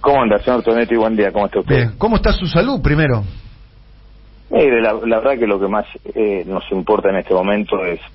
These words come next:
Speaker 1: poder detener a los autores materiales de semejante fusilamiento. Y eso
Speaker 2: Mm.
Speaker 1: nos tuvo toda la noche trabajando, toda la noche despierto.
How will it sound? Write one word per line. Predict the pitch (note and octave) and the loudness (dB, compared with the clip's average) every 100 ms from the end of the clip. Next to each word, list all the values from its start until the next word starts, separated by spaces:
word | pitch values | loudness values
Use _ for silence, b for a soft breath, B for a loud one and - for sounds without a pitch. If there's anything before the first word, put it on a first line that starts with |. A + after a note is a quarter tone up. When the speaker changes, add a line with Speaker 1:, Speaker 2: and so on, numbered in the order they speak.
| - | -2
Speaker 1:
poder | F#2 F2+ F#2+ F#2 E2 - - - - - G2+ | 2 2 2 0 -4 -10 -16 -20 -20 -18 -2
detener | G2+ F#2 G2+ G#2+ G#2 | -2 0 0 2 2
a | |
los | F#2 - | 0 -2
autores | F#2+ G2+ G#2 G#2 | -2 0 0 0
materiales | F#2 G2 F#2+ G#2+ G2+ F2 | -2 -2 -2 0 -2 -4
de | |
semejante | F#2 F2 G2 F#2+ - | -8 -4 -2 -2 -6
fusilamiento. | - - F#2 G#2 G2+ F2+ E2+ D#2 - B B B B - | -8 -4 -2 0 -2 -4 -4 -6 -8 B B B B -8
Y | F#2+ F#2 F#2 | -4 0 2
eso | G2 G#2+ G2 | 0 0 -2
Speaker 2:
Mm. | |
Speaker 1:
nos | F2 - | -2 -4
tuvo | G2+ G2 E2 | 0 0 2
toda | G2 | 0
la | F#2+ | 0
noche | F#2+ F#2 - F2+ | -2 -4 -4 -4
trabajando, | F2+ F2 - A2 G#2+ F#2 | 0 -2 0 -2 0 0
toda | F#2 F2+ | 0 -2
la | |
noche | F2+ - F#2+ | -4 -6 -6
despierto. | - A2+ A#2 - B2+ C3 | -2 0 0 0 0 -2